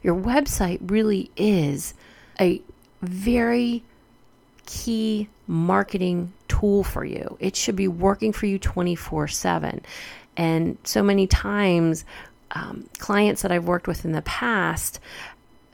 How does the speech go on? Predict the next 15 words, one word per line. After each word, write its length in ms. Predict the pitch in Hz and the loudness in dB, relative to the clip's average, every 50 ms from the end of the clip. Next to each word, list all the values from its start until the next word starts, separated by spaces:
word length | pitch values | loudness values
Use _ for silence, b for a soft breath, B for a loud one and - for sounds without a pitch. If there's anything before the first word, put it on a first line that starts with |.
| _ - | _ -2
they 140 | 180 175 165 | 0 2 2
have 280 | 160 175 202 190 180 | 2 0 0 0 0
a 40 | 170 | -2
very 300 | 165 170 185 185 190 190 | 0 2 4 4 4 6
pretty 500 | - - - - - 196 196 202 233 247 | 6 6 6 6 4 0 -2 0 0 0
website, 680 | 226 240 247 254 233 - - - 262 262 262 269 262 - | 2 2 2 2 2 0 0 0 -2 0 0 0 -2 -2
but 100 | - 202 | -4 -6
it's 160 | 202 196 - - | -6 -4 -2 -2
not 140 | 190 190 | -2 0
doing 200 | - 190 185 175 | 0 0 0 2
the 80 | 175 170 | 0 0
job 280 | 156 170 160 151 156 160 | 0 0 -2 -2 -2 -2
of 180 | 151 147 - | -4 -4 -4
getting 360 | - 156 151 151 151 151 147 | -4 -4 -2 -2 -2 -2 -2
them 340 | 147 139 139 135 135 143 151 | -2 -2 -2 -4 -4 -6 -8